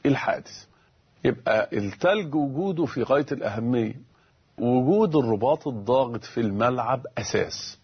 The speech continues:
الكدمات أغلبها بتحصل في الأطراف، يعني الأطراف العلوية أو السفلية. طبعًا واحد يقول لي: "طب ما بتحصل كدمة في الدماغ والعين ما بنشوف لاعبين الملاكمة؟" طبعًا ده ألعاب عنيفة،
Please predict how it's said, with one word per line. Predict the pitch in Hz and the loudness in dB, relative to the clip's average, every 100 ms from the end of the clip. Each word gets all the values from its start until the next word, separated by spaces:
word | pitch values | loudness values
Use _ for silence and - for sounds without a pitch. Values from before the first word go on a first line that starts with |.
| _ _ _ _ _ | _ _ _ _ _
الكدمات | - 120 - 123 120 143 175 - | 0 0 2 2 2 2 0 -2
أغلبها | 113 107 131 127 117 | -2 2 0 0 -6
بتحصل | - 143 - - - | -4 -6 -2 -4 -2
في | 135 | -4
الأطراف، | - - 135 160 151 - - | -4 -4 2 2 2 -2 -6
يعني | 98 95 | -4 -2
الأطراف | 107 - 120 113 - | -2 -2 -2 -2 -4
العلوية | 90 95 101 123 | -4 -2 2 2
أو | 127 | 0
السفلية. | - - - 127 143 165 - _ _ _ _ - 143 143 | -4 -12 0 2 4 2 -6 _ _ _ _ -2 -2 2
طبعًا | 160 139 | 4 4
واحد | 131 117 120 | 4 0 0
يقول | 123 | 2
لي: | 123 | 2
"طب | 110 | 0
ما | 107 | -4
بتحصل | 104 139 - 113 | 0 -2 0 -2
كدمة | - 127 117 | 0 -2 0
في | 104 | -4
الدماغ | 101 95 98 110 117 104 | -6 -4 0 2 2 0
والعين | 101 95 92 113 113 104 - _ _ | -2 -2 0 2 2 0 -6 _ _
ما | 147 110 | -2 0
بنشوف | 104 120 113 139 120 | 2 2 2 0 2
لاعبين | 117 95 98 120 | 0 0 0 2
الملاكمة؟" | 110 98 104 117 117 101 107 127 - 139 135 - _ _ _ _ | 2 0 0 0 -2 0 2 2 0 -4 -4 -8 _ _ _ _
طبعًا | 185 151 123 113 | -2 0 0 0
ده | 117 123 110 | -2 0 0
ألعاب | 101 113 | 0 0
عنيفة، | 98 95 127 143 151 | 0 -2 -2 -2 -4